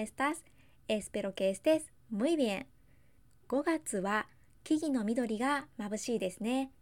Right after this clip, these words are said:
En mayo, el color verde de los árboles parece brillante, ¿no? 今日は木にちなんだ少し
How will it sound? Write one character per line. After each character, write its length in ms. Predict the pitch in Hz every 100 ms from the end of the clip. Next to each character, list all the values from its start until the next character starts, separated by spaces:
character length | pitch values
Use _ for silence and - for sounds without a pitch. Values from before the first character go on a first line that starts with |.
| - - -
En 280 | 202 196 185
mayo, 480 | 196 240 285 330 311 - -
el 280 | 202 190 -
color 480 | - 190 208 214 190
verde 420 | 190 208 208 196
de 120 | 185
los 300 | 185 185 - -
árboles 600 | - 247 254 208 214 285 - - - - -
parece 480 | 214 208 220 - 196
brillante, 580 | 196 185 226 208 175 -
¿no? 240 | 202 277 - - - - - - - - -
今 260 | - 339 311
日 20 |
は 160 | 214 - - - - -
木 180 | - 330
に 240 | 311 311 -
ち 140 | -
な 220 | 214 226
ん 100 | 220
だ 140 | 202 202
少 260 | - - 226
し 300 | - 196